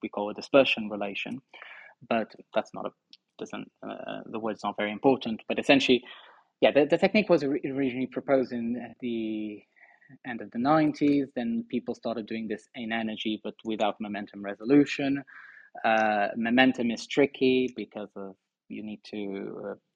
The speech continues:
your design and the way you engineer this device needs to be very well calibrated. Otherwise, you'd need huge fields and you wouldn't be able to do this in a cryostat. You'd have to go to a cyclotron facility or something like that, which, of course, then for other reasons,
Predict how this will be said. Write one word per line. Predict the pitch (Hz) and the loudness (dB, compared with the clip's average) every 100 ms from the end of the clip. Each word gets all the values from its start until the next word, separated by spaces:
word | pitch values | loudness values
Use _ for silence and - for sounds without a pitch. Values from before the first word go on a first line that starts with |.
| _ | _
your | - 120 117 | -20 -6 -6
design | 110 104 120 113 110 104 | -4 0 4 4 2 -4
and | 104 | -6
the | |
way | 104 107 | -4 -2
you | 107 104 | -2 -2
engineer | 104 107 107 98 | -4 -4 -4 -6
this | 104 | -8
device | - 101 107 101 98 | -10 -6 -4 -6 -8
needs | 107 98 | -12 -12
to | - - | -16 -6
be | 107 101 98 | -4 -4 -2
very | 110 104 | -2 0
well | 98 92 | -2 -4
calibrated. | - 123 120 127 120 123 113 | 0 0 2 0 2 -2 -4
Otherwise, | 98 104 101 | -6 -4 -4
you'd | 104 101 | -6 -8
need | 104 101 _ _ _ | -10 -12 _ _ _
huge | 147 143 - - | 4 4 4 -2
fields | 104 104 | -4 -4
and | 104 104 | -8 -8
you | 101 | -8
wouldn't | 104 101 | -8 -6
be | 104 | -4
able | 101 104 | -4 -6
to | - | -8
do | 104 107 101 | -6 -4 -2
this | 107 - | -4 -4
in | 104 | -10
a | 104 | -4
cryostat. | 131 117 - 107 104 | 0 0 0 -4 -4
You'd | - | -6
have | 104 101 | -6 -6
to | - | -8
go | 104 104 - | -6 -6 -6
to | 104 | -6
a | 104 104 - | -6 -8 -2
cyclotron | 110 - 107 107 214 | -2 -2 -10 -10 -10
facility | - 214 101 98 - | -12 -12 -10 -10 -10
or | - | -16
something | - - 104 | -16 -16 -14
like | - - | -14 -14
that, | - _ _ - - - _ | -16 _ _ -20 -16 -18 _
which, | 117 | -4
of | 92 | -2
course, | - 107 - | -4 -4 -4
then | 101 | -6
for | - - | -6 -8
other | 113 107 | -6 -4
reasons, | 104 98 95 95 | -4 -6 -10 -14